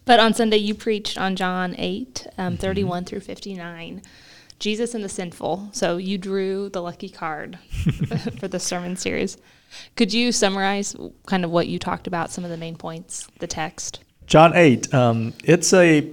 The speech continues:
Speaker 2: a passage where Jesus started with an offer to the people saying that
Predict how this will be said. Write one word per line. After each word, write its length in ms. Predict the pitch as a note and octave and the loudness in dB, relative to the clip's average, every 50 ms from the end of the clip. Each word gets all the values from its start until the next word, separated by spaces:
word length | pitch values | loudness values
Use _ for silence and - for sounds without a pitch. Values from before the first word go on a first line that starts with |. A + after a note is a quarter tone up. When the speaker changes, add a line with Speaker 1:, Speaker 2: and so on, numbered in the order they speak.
| - | -10
Speaker 2:
a 60 | - - | -8 0
passage 460 | - F3 F#3+ G3+ G3 - - - - | 4 6 8 8 8 6 4 4 6
where 140 | D3+ C#3 C3+ | 8 8 8
Jesus 500 | C3 - C3+ D#3 D#3+ E3 D3 C3 - - | 8 8 6 6 8 8 6 6 4 4
started 380 | - C#3+ C3+ D3 C#3+ C3 A#2+ | 4 6 8 8 8 6 6
with 340 | A2+ A2+ A2 G#2+ - - - | 6 4 4 4 2 -2 -4
an 80 | G#2+ G#2 - | -4 0 4
offer 500 | C3 C#3+ E3+ E3+ - - A2 G2+ G2+ G#2 | 8 8 8 8 8 6 6 6 6 4
to 160 | G2+ - A2 | 4 2 0
the 80 | G#2 G#2+ | 2 4
people 440 | - A#2+ D3 D3+ - A2 G2 F#2+ F#2 | 6 6 6 6 6 4 2 4 2
saying 340 | - - G#2+ G2+ G2+ G2+ G2 | 2 2 2 2 2 2 2
that 340 | F#2+ F#2+ F#2+ F#2+ F#2 - | 2 4 4 2 2 -2